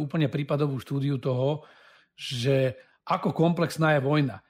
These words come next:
Napriek tomu, že teraz tým, že sme nevideli dlho takýto konflikt, okrem Sýrie, čo sa nám ale vždy tak v podvedomí zdalo také odťažité, lebo je to ďaleko, teraz vidíme v susednej krajine, e,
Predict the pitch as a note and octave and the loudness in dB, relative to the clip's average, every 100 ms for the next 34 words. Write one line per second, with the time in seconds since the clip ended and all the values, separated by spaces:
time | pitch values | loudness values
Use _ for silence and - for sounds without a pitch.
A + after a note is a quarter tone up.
0 | _ - C#3+ D#3 F3 - F#3 F3 D3 - | _ -2 -2 0 -2 2 2 2 2 0
1 | F3 D#3+ D3 - D#3 C#3+ D#3 D3 D3 E3 | 2 2 0 0 -2 0 -2 -2 0 0
2 | D#3 D3+ C#3+ C#3+ C#3+ D3 C3 D#3 C3+ - | 0 0 0 -2 -2 -4 -6 -8 -8 -4
3 | C#3+ C3+ D#3 D3 C3 D3+ C#3+ B2+ - _ | -4 -4 -8 -8 -6 -2 0 -2 -6 _
4 | _ - - E3 E3+ E3 E3 - D3+ D#3+ | _ -14 -4 0 2 2 0 -2 -6 -2
5 | D3+ D3+ D3 D3+ C3 B2 A#2 A#2 D3 D#3 | 0 2 2 0 -2 -8 -10 -6 -4 -2
6 | D#3+ A#2 - C3+ A#2+ _ _ D#3 C#3+ D3 | -4 -4 -14 -16 -16 _ _ -6 -2 0
7 | D3 D3 C3+ G#2+ C#3+ D3 D3 D3 C3+ C#3 | 0 0 -2 -4 0 0 -2 -6 -6 -6
8 | - D#3+ C3+ C3+ E3 C#3+ C3 A2+ C#3+ - | -4 -2 -2 -4 -4 -4 -4 -6 -8 -10
9 | _ C#3+ C#3 C#3+ - E3 D#3 - _ D#3 | _ -2 0 0 2 2 0 -6 _ -2
10 | D3+ C3 D3 D3+ C3+ D#3+ C#3+ C#3+ C#3 B2+ | 0 0 -2 -2 -2 -6 -10 -8 -6 -6
11 | D3 C#3 C#3 C#3 C3+ | -4 -2 -2 -2 -4